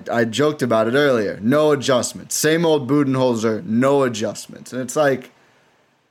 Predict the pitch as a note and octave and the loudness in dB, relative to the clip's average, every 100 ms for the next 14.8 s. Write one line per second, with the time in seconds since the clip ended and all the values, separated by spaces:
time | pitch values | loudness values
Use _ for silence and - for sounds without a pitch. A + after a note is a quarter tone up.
0 | _ _ _ _ _ _ _ - D#3+ A3+ | _ _ _ _ _ _ _ -4 0 2
1 | C4 F3 A#2 - C#3 F3 A2 F2+ - C#3+ | 2 2 0 -2 0 0 0 -4 -4 0
2 | E3 E3+ B2+ C3 E3+ F#3 F3+ B2 - B2+ | 0 -2 -2 0 0 0 0 0 -4 -2
3 | D3+ A#3 C3+ G2+ G2+ C3+ E3+ C#3 A#2 B2+ | 2 2 2 -2 -4 -4 0 0 2 2
4 | F3+ F3+ F#3 - D#3 - G#3 A3+ A3 F#3 | 0 0 0 0 -2 0 0 2 0 0
5 | F3+ C#3 G#2+ F#2+ F2 B2 D#3 C#3 - D3+ | 0 2 0 -4 -6 -4 -2 -2 0 0
6 | D3+ C#3+ D3+ - B2 A2 - A2+ B2 D3 | 2 2 0 0 -4 -4 -6 -2 0 0
7 | D#3+ D#3+ - D3+ D3 D#3 D#3 C#3+ D#3 D3+ | 0 0 0 0 2 2 0 0 0 0
8 | E3 F3 - _ B2 B2 B2 C3 C3 G#2+ | -2 -6 -16 _ -4 0 2 2 -2 0
9 | B2+ C3+ D3 D3 D3 - _ C3 A#2 G2+ | 0 2 2 -2 -10 -20 _ -4 -4 -4
10 | B2 B2+ G#2 B2 C#3+ F3 F#3+ F#3+ E3 D#3+ | -4 -4 -2 0 2 2 0 0 -2 0
11 | E3 F3 E3+ D#3 - B2+ C3+ - C#3+ E3 | 0 2 0 -4 -6 -2 -2 0 0 -2
12 | - F3+ F#3+ F#3+ B2 B2 - B2 B2+ A2 | -2 0 -2 -2 -2 -2 -2 -4 -4 0
13 | B2 C3+ B2+ C3+ D3 - - B2+ B2 C3+ | 2 2 2 0 0 -2 -4 0 2 0
14 | - C#3 C#3 D3 C#3 A#2+ A#2 A2+ | -4 0 2 2 0 0 0 -4